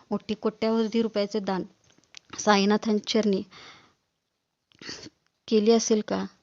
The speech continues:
आणि दुसरं म्हणजे साईनाथांनी त्यांनी त्या जागेपर्यंत पोचण्यासाठी किंवा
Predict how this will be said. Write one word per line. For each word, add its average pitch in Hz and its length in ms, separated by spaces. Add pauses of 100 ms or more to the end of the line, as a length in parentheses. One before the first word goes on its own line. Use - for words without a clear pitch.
(1000)
आणि 202 220
दुसरं 220 360
म्हणजे 196 240
साईनाथांनी 226 640
त्यांनी 202 720 (480)
त्या 214 160
जागेपर्यंत 208 840
पोचण्यासाठी 196 760 (360)
किंवा 233 340